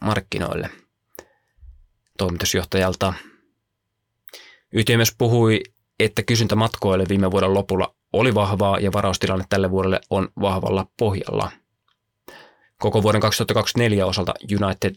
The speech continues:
ennusti oikaistun osakekohtaisen tuloksen olevan yhdeksän viiva yksitoista dollaria osaketta kohden, mikä oli aika lailla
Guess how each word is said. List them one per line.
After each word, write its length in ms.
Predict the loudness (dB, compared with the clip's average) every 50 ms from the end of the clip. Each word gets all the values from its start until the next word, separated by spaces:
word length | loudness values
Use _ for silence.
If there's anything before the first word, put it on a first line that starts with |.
| -6 -4
ennusti 480 | -2 0 0 0 0 -2 -2 -2 -4 -4 -4 _ _
oikaistun 460 | -2 0 0 0 -2 -2 -2 -4 -4
osakekohtaisen 580 | -4 -4 -4 -6 -6 -6 -6 -6 -6 -4 -4 -2
tuloksen 340 | -2 -2 -2 -2 -4 -4 -4
olevan 300 | -4 -4 -4 -4 -6 -8 -12 -18 -20 -20 -20 -20 _ _ _ _
yhdeksän 460 | 0 2 2 2 2 0 0 0 0
viiva 180 | 0 0 0 0
yksitoista 440 | -2 -4 -4 -4 -4 -4 -4 -6 -8 -8 _ -18 -8 -4
dollaria 340 | -2 -2 -2 -2 -2 -4 -4 -4
osaketta 360 | -4 -6 -4 -6 -6 -8 -8 -6
kohden, 360 | -4 -4 -4 -4 -6 -6 -10 _ _ -18 -18 -18 -18 -20 -20 _ _ _ _ _ _ _ _ _ _ -12
mikä 160 | -10 -4 -2 0
oli 120 | 2 2
aika 220 | 2 2 0 0
lailla 220 | 0 0 0 -2